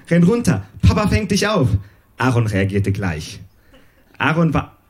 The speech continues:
außer sich und rief: "Juppie!" Doch nur Sekunden später sprangen zwei Gestalten aus dem dichten Wald. Aaron konnte nur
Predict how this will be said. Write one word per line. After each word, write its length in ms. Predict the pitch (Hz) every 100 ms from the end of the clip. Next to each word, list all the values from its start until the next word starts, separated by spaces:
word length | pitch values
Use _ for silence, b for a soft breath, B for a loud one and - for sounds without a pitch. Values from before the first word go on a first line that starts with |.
| _
außer 480 | 131 185 175 113 101
sich 400 | 101 110 127 135
und 200 | 123 123 151
rief: 180 | 151 -
"Juppie!" 1040 | 180 294 - - 262 285 262 233 160 123 98 B B B B B B - - -
Doch 180 | 165 170
nur 180 | 214 208
Sekunden 520 | 185 - 240 240 208
später 440 | - 208 185 156
sprangen 420 | 165 - 147 151
zwei 320 | - - 160 170
Gestalten 580 | 170 - 147 123 110
aus 160 | 101 113
dem 180 | 113 113
dichten 400 | 143 - 127 120
Wald. 400 | 87 80 - - b b b b -
Aaron 320 | 147 165 170
konnte 300 | 170 160 143
nur 360 | 151 165 147